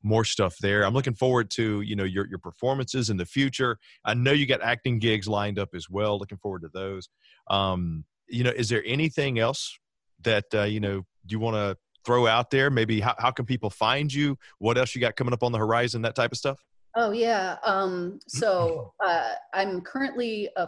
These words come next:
Speaker 2: film that I have a supporting lead in called The Pom Pom Murders is on Lifetime right now. So just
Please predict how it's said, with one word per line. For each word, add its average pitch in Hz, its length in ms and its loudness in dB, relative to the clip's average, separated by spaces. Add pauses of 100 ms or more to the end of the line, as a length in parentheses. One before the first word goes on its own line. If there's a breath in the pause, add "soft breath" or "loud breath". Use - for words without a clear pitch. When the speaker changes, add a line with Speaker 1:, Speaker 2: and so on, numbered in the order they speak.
Speaker 2:
film 226 320 -2
that 185 320 0
I 175 80 0
have 175 300 -4
a 165 80 -4
supporting 202 520 -6
lead 180 220 -6
in 226 300 -6
called 170 340 -6
The 151 120 0
Pom 165 420 -2
Pom 196 420 -2
Murders 220 800 -2
is 180 300 -4
on 170 240 -2
Lifetime 196 640 -4
right 160 220 -4
now. 156 280 -4
So 175 220 -10
just 170 220 -10